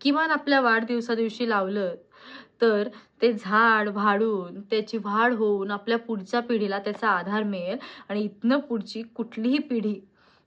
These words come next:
कुठल्याच भयानक आजारांनी किंवा अगदी छोट्यातल्या छोट्या कुठल्याच आजारांनी कधीच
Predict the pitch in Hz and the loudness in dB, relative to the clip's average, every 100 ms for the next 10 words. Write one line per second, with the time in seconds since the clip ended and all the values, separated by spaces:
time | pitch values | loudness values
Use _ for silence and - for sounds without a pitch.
0 | _ 247 240 - 240 285 311 233 254 247 | _ -6 -6 -4 2 2 2 0 4 2
1 | 240 240 214 208 202 190 233 240 240 226 | 2 0 0 0 -2 -2 -4 0 0 0
2 | 180 233 240 220 208 233 240 262 247 233 | -4 -10 -4 -2 -2 -2 -4 -6 -4 -6
3 | 247 247 220 - 220 247 226 202 196 185 | -6 -8 -10 -4 -4 -2 -2 -2 -4 -4
4 | 233 - 196 196 254 | -8 -4 -6 -4 -6